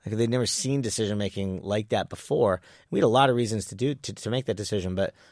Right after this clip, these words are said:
um, so on the day-to-day, we balance those tensions all the time.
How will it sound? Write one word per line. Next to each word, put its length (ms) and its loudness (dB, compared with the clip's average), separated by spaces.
um, 260 0
so 140 2
on 140 2
the 80 -2
day-to-day, 380 2
we 120 2
balance 380 2
those 160 0
tensions 420 -4
all 100 2
the 80 -10
time. 300 -2